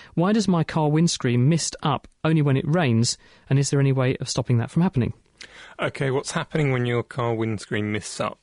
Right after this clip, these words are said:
Speaker 2: is basically, um, you've got lots of moisture in the air inside your car, and then if the car windscreen is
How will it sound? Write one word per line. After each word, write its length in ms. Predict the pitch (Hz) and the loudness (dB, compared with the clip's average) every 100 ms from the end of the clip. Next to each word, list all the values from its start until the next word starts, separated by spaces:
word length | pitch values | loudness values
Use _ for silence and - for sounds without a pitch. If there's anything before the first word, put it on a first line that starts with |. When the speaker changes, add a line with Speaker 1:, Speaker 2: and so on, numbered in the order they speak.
| - | -12
Speaker 2:
is 140 | 104 | -10
basically, 720 | - 113 - - 110 104 104 | -6 -6 -6 -4 -4 -4 -8
um, 400 | 110 110 107 107 | -6 -2 -2 -2
you've 80 | 107 | -2
got 100 | 127 | -2
lots 220 | 127 - | -2 -4
of 60 | 123 | -4
moisture 540 | 113 120 113 - 113 | 0 0 -2 -4 -4
in 100 | 104 | -4
the 100 | 104 | -4
air 220 | 104 101 | -4 -4
inside 340 | 101 98 113 101 | -6 -6 -6 -6
your 80 | 101 | -8
car, 420 | - 117 107 107 _ - - - - | -6 -6 -6 -8 _ -20 -20 -20 -8
and 180 | 110 | -4
then 280 | 110 117 113 - | 0 0 0 -4
if 220 | 117 - | -10 -4
the 300 | 135 120 117 | -2 -2 -4
car 240 | - 123 | -4 -4
windscreen 460 | 117 117 110 - 107 | -2 -2 -4 -4 -4
is 200 | 113 98 | -4 -8